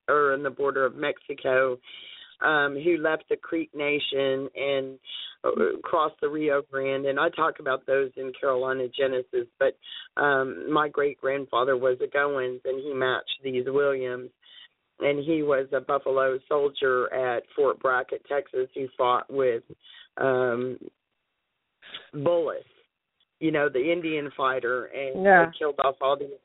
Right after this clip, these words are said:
Speaker 1: Apaches and Comanches out there in West Texas. But, uh, that's, that's the Goins book. But it would just be, and that is your maiden name, correct?
Speaker 2: Mine?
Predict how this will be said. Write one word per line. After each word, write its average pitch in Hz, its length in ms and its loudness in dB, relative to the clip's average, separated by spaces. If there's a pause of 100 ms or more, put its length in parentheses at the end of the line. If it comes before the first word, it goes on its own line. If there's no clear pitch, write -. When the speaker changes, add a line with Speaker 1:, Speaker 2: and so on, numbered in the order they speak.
(120)
Speaker 1:
Apaches 135 400 -4
and 135 120 -4
Comanches 127 680 -2
out 127 240 0
there 127 160 -2
in 127 100 -6
West 127 280 -4
Texas. 117 380 -2 (120)
But, 127 160 2 (600)
uh, 165 440 4
that's, 165 340 0 (360)
that's 160 220 0 (120)
the 170 80 -6
Goins 151 440 -4 (140)
book. 156 180 2
But 151 280 0
it 147 200 2
would 160 220 -4
just 175 260 0 (520)
be, 135 600 0
and 185 160 0
that 208 140 2
is 247 220 -8
your 175 100 -6
maiden 170 340 -4
name, 131 260 -12
correct? 135 440 -2 (1400)
Speaker 2:
Mine? 208 380 2